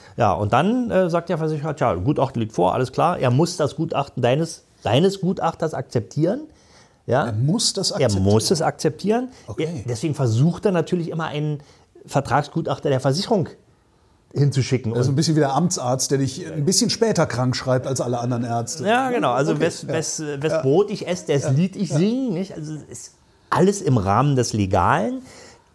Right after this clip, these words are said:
Speaker 1: Kann unter Umständen, äh, den Vorteil haben, äh, dass nach so einem Versicherungsgutachter, Gutachten die Sache völlig unproblematisch auf deinem Konto landet und du hast nach
Speaker 2: Mhm.
Speaker 1: einer Woche das Geld.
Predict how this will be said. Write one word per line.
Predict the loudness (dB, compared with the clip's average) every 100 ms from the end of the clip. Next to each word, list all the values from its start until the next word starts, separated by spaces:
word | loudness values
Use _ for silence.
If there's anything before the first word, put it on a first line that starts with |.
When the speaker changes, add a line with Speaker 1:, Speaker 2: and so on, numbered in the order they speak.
| _
Speaker 1:
Kann | -2 -2 2
unter | 4 4 4
Umständen, | 0 2 0 2 0 -2 -2
äh, | 0 0
den | 0 0
Vorteil | 0 2 2 2
haben, | 2 0 -2 -4
äh, | -4 -4 -4 -6 -2
dass | -2 0 -2
nach | -2 0
so | 0
einem | 2
Versicherungsgutachter, | 2 0 0 -2 -2 0 0 2 -2 0 0 2
Gutachten | 2 2 0 -6 -4 -6 -6 -8 -2
die |
Sache | 0 0
völlig | 0 0 -2 0
unproblematisch | 0 0 0 2 4 2 2 -4
auf | -2
deinem | 0
Konto | 2 2 2
landet | 2 2 0
und | 0
du | 0
hast | 0
nach | -2
Speaker 2:
Mhm. | -2
Speaker 1:
einer | -2
Woche | -2
das | -4 -8
Geld. | -4 -4 -4